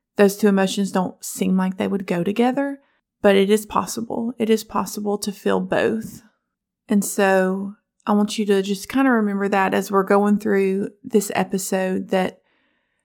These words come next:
feeling gratitude doesn't cancel out what happened, doesn't mean that you're forgetting your loss or you're trying to, like, push it away, feeling gratitude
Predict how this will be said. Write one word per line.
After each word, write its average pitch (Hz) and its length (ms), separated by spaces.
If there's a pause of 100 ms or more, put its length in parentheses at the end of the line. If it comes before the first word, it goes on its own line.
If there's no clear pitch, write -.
(240)
feeling 220 480
gratitude 185 960 (120)
doesn't 190 480
cancel 196 840
out 185 580
what 202 240
happened, 202 640 (200)
doesn't 202 340
mean 190 180
that 190 140
you're 185 200
forgetting 190 880 (240)
your 185 220
loss 180 600
or 180 260 (320)
you're 180 140
trying 185 540
to, 196 220
like, - 280 (160)
push 208 240
it 208 100
away, 196 560 (560)
feeling 220 300
gratitude 185 580